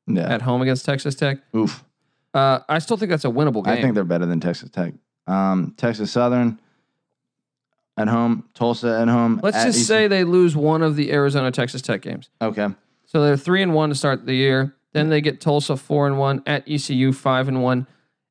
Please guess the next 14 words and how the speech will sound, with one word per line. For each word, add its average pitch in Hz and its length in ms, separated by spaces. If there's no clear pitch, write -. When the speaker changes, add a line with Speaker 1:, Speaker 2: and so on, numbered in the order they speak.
Speaker 2:
at 190 240
Navy. 190 300
They 156 120
seem 233 260
to 180 60
struggle 147 440
at 104 100
Navy. 98 360
Speaker 1:
Tough 113 240
game. 95 380
Give 175 140
'em 131 60
a 107 40
loss. 80 300